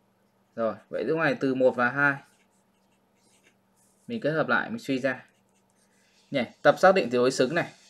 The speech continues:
F trừ x thì bằng trừ fx. Vậy hàm số này là hàm số lẻ đúng không? Suy ra hàm số fx là hàm số lẻ.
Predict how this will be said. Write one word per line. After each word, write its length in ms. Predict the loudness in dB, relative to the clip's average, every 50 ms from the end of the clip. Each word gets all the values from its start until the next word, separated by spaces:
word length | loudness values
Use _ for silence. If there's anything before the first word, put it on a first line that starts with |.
| _ _ _ _ _ -4
F 180 | -2 0 0 -2 -4 -12 -20 -12
trừ 340 | -6 -2 -2 2 2 2 2
x 100 | 2 0
thì 80 | 0 0
bằng 160 | 0 0 0
trừ 120 | -2 0
fx. 240 | 0 2 2 0 -2 -2
Vậy 160 | 0 0 0
hàm 220 | 0 0 -2 -2 0
số 140 | 0 0 2
này 160 | 2 0 0
là 80 | 0
hàm 140 | -2 -2 -2 -4
số 100 | -4 -4
lẻ 280 | -4 -4 -6 -8 -8 -10
đúng 120 | -6 -4
không? 180 | -4 -4 -4 -6 -12 _ _ _ _ _ _ _ _ _ _ _ -10
Suy 100 | -6 -4
ra 180 | -2 -2 -2 -4
hàm 240 | -4 -6 -6 -8 -10
số 300 | -8 -8 -6 -6 -6 -6
fx 240 | -6 -6 -8 -8 -10 -10 _ _ _ _ _ _ _ _ _ _ _ _ _ _ _ _ _ _ _ _ _ _ _ _ _ _ _ _ _ _ _ _ _ _ _ _ _ _ _ _ _ _ -14
là 220 | -12 -10 -8 -8 -8
hàm 240 | -8 -10 -10 -10
số 180 | -12 -12 -10 -8
lẻ. 180 | -8 -10 -10